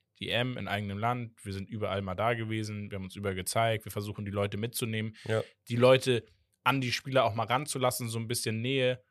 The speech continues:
Speaker 1: Anstattdessen sagen die, „Nö, wir machen so Vorbereitung in Amerika.“ Erstens kann kein Schwein gucken, aufgrund der Zeitverschiebung wahrscheinlich. Zweitens kriegst du dann nichts mit.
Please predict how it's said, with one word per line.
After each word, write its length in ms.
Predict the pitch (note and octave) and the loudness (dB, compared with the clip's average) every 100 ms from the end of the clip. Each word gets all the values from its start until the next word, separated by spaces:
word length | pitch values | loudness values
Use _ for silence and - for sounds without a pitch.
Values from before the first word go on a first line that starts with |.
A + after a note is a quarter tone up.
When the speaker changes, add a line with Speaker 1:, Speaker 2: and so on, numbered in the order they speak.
| _ _ _ _ _ - | _ _ _ _ _ -8
Speaker 1:
Anstattdessen 680 | G#2+ - B2 B2+ B2 B2 A2+ | -6 -2 -2 -2 -4 -6 -6
sagen 200 | A2+ A2 | -6 -6
die, 80 | |
„Nö, 200 | B2 D#3+ | -6 -6
wir 60 | A2 | -4
machen 360 | A#2 B2 A2 G2 | -4 -4 -4 -8
so 60 | F2+ | -8
Vorbereitung 520 | D3+ B2+ G2 G2 G#2+ | -8 -4 -4 -4 -8
in 180 | G2+ F#2+ | -8 -4
Amerika.“ 640 | F#2 B2 G#2 F#2 E2 - _ _ _ _ _ | -4 -2 -4 -6 -12 -14 _ _ _ _ _
Erstens 520 | - C3+ D#3 C#3 - - | -2 -2 -2 -8 -12 -2
kann 240 | C#3 C3 | -2 0
kein 200 | C#3 C#3 | -2 -2
Schwein 220 | - C3 | -2 -4
gucken, 300 | A#2+ - F3+ | -4 -8 -6
aufgrund 360 | - A#2+ - B2 | -2 -2 -2 -4
der 80 | A#2 | -2
Zeitverschiebung 580 | D3 C#3 C#3+ E3 D#3+ D#3 | 0 -2 -2 -6 -8 -6
wahrscheinlich. 500 | D3+ D#3+ D#3+ F3 - - - _ | -4 -4 -4 -8 -12 -20 -20 _
Zweitens 600 | - - C3 D#3+ D#3 - _ _ _ _ _ _ _ _ - | -2 2 2 0 -6 -6 _ _ _ _ _ _ _ _ -6
kriegst 280 | - C#3+ - | -2 0 -2
du 60 | |
dann 300 | B2 B2+ A#2+ | 2 4 4
nichts 320 | C3 - - F3 | 2 0 -4 -2
mit. 360 | F3 F3+ - | -2 -4 -10